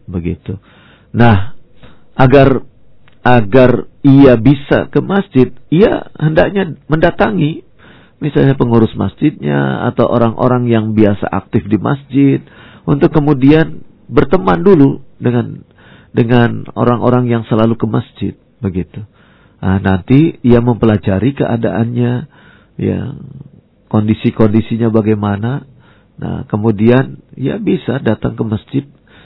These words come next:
sesuai dengan, eh, waktu-waktu sholat misalnya,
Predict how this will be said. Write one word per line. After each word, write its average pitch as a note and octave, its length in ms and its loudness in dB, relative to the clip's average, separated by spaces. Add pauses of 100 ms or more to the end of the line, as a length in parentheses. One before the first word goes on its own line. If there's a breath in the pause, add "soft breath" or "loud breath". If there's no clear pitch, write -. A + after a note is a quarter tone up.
(140 soft breath)
sesuai B2 400 -2
dengan, A#2 400 -2 (640 soft breath)
eh, G2+ 80 -4
waktu-waktu G#2+ 640 2
sholat F3 400 2
misalnya, G#2+ 640 -8